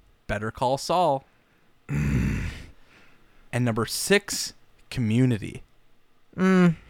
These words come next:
Speaker 1: What's your opinion on those first five?
Speaker 2: They're all shows.
Speaker 1: You re-, that's your opinion? I, some of these shows
Speaker 2: No, I fucking <laughs> love Avatar,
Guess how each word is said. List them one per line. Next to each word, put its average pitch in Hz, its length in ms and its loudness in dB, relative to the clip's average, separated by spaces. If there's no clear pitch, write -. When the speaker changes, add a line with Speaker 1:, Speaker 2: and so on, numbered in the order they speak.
Speaker 1:
What's 151 240 -2
your 165 280 2
opinion 139 460 -2
on 120 220 -4
those 117 260 -2
first - 500 -4
five? - 420 -8
Speaker 2:
They're 127 180 0
all 170 240 6
shows. 98 540 -4
Speaker 1:
You 110 200 -14
re-, 175 180 0
that's 175 360 4
your 254 100 6
opinion? 240 480 2
I, 160 360 2
some 190 260 0
of 233 80 2
these 220 160 -2
shows 139 640 -2
Speaker 2:
No, 214 260 2
I 151 140 6
fucking 190 640 -8
<laughs> - 20 -2
love 214 580 2
Avatar, 214 760 8